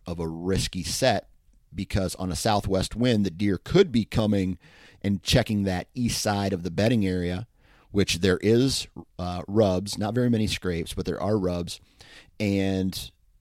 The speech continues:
they're coming from the north. They're, they're basically scent checking that whole area,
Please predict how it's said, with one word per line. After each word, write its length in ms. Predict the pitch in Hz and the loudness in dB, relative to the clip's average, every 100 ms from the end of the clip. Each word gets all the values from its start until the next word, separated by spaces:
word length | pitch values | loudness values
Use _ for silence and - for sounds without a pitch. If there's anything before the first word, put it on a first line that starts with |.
| _ _ _ _ _ _ _ _ _ - - - _ | _ _ _ _ _ _ _ _ _ -20 -20 -20 _
they're 180 | - 101 | -6 -4
coming 440 | - 123 117 104 98 | 0 2 2 0 -4
from 300 | - 120 131 | -2 2 2
the 80 | |
north. 400 | 151 110 101 104 | 2 2 2 -2
They're, 320 | - 98 92 - | -4 -2 -2 -2
they're 180 | 95 92 | -4 -4
basically 580 | 76 104 117 104 98 90 | -2 -2 -2 -4 -4 -4
scent 320 | - 120 113 | -2 -4 -2
checking 380 | - 101 98 92 | 0 -2 -2 -4
that 180 | 90 - | -4 -6
whole 420 | - 113 113 113 | -2 0 2 2
area, 440 | 101 101 82 78 | 0 0 0 -4